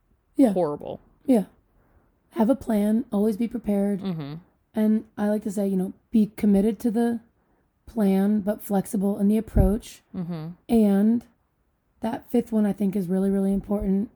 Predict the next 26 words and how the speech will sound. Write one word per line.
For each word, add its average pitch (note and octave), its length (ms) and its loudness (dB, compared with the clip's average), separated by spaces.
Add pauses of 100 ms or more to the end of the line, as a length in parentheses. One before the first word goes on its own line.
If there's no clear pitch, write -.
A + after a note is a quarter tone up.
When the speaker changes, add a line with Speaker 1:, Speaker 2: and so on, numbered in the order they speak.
Speaker 1:
in G3 140 0
terms G3 320 0
of F3+ 200 -2 (640)
the A3 80 0
one G3 260 2
day F3+ 400 0 (160)
will G#3+ 140 0
not F#3+ 180 2
make G3 180 0
or A3 60 -4
break F3+ 240 -2
things, G3 320 -4
'cause F3 220 -6
you F#3+ 80 -6
can - 180 -20
plan, C4 460 2 (360)
you A#3+ 100 -6
can G#3+ 120 0
be G3 140 2
like, F#3+ 160 -2
"I'm G#3 160 0
gonna F3 120 -4
crush - 360 -6
it, A#3 180 -2 (340)
I'm A#3 140 2
gonna F#3 140 -4